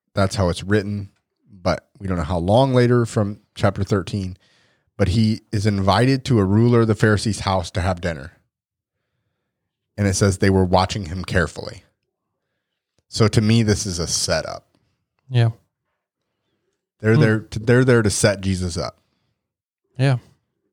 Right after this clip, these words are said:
Speaker 1: They're watching him carefully, waiting for him to slip up. They're wa-, they're wanting so bad for him to slip up.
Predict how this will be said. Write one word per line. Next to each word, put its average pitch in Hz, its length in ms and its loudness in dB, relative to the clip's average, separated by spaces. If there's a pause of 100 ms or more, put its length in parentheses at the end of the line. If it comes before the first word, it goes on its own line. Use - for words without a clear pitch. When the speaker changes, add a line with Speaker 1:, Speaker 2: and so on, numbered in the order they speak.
(180)
Speaker 1:
They're 98 180 0
watching 98 440 2
him 113 140 0
carefully, 92 460 0
waiting 107 580 2
for 113 160 -2
him 104 220 2
to 98 80 -2
slip 98 380 0
up. 65 240 -4
They're 90 140 0
wa-, 110 460 0
they're 117 220 0 (160)
wanting 135 420 0
so 135 340 -2
bad 117 340 2
for 95 120 -2
him 98 200 -2
to 92 60 -8
slip 90 280 -4
up. 76 240 -8